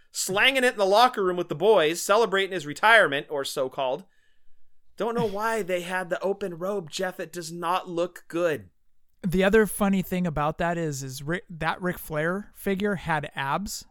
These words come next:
Speaker 1: <laughs> We all know better. Come on now.
Speaker 2: And WrestleMania twenty-four, actual Ric Flair not have abs. So there was a lot of, there was just a big, big miss. Why was the robe open? The,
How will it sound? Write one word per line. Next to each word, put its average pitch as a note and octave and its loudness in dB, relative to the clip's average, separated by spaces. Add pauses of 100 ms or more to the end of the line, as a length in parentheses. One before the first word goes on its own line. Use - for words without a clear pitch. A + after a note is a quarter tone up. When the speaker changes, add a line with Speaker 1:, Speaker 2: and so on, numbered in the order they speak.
(160)
Speaker 1:
<laughs> G#3 -2 (760)
We C#4+ 2
all D4 12
know C4+ 12
better. G3+ 8
Come C4 0
on A#3+ 4
now. C#3 0 (100)
Speaker 2:
And G3+ 0
WrestleMania G#3 4
twenty-four, E3+ 0
actual E3 0 (180)
Ric E3 -2
Flair D3 -6 (100)
not D3+ 0
have D3 -4
abs. C#3+ -2
So D#3 0 (640)
there G#3 0
was F#3 4
a G3 2
lot F3 4
of, D3 -8 (240)
there D#4+ 0
was F4+ 2
just - -4
a D#3 0 (140)
big, G#3 -4
big F3 2
miss. D#3+ 0
Why F#3 -2
was C4+ -4
the E3+ -2
robe G3 2 (140)
open? G3 -2 (380)
The, D4+ -8